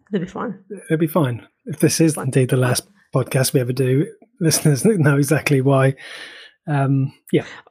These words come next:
Speaker 1: On, on my tombstone, you can put, "Here lies the, the ho-coast of Half Measures."
Speaker 2: <laughs> The ho-coast.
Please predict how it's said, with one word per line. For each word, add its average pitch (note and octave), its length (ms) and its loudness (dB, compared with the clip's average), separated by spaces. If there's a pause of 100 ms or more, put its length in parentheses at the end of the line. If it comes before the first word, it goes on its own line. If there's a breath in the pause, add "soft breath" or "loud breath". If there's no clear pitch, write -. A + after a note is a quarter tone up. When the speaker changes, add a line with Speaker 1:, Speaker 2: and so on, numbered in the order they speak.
(160)
Speaker 1:
On, A3+ 260 2
on A3 140 4
my G3+ 140 4
tombstone, G3 560 2
you F#3 60 -2
can F3+ 140 0
put, - 160 0
"Here F3+ 220 2
lies E3+ 320 4
the, F3 340 0 (360)
the F#3 40 -2
ho-coast F3+ 500 0
of F3 120 0
Half F#3 240 0
Measures." F3+ 420 -2
Speaker 2:
<laughs> - 40 -20 (1400 soft breath)
The - 240 -2
ho-coast. - 480 -14